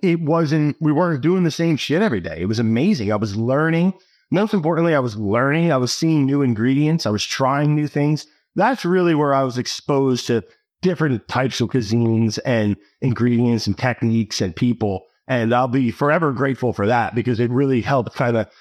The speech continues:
turn the light onto a path that I didn't know existed. And that was all print still. And that was me be-, being test kitchen assistant and helping run the test kitchen, being test ki-, uh, test kitchen manager.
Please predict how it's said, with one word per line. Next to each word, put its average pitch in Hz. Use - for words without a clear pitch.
turn 196
the 165
light 151
onto 135
a 123
path 127
that 123
I 110
didn't 113
know 92
existed. 104
And 143
that 170
was 160
all 151
print 180
still. 76
And 110
that 127
was 131
me 131
be-, 117
being 131
test 156
kitchen 135
assistant 160
and 120
helping 123
run 147
the 147
test 143
kitchen, 139
being 117
test 127
ki-, 123
uh, 104
test 127
kitchen 110
manager. 113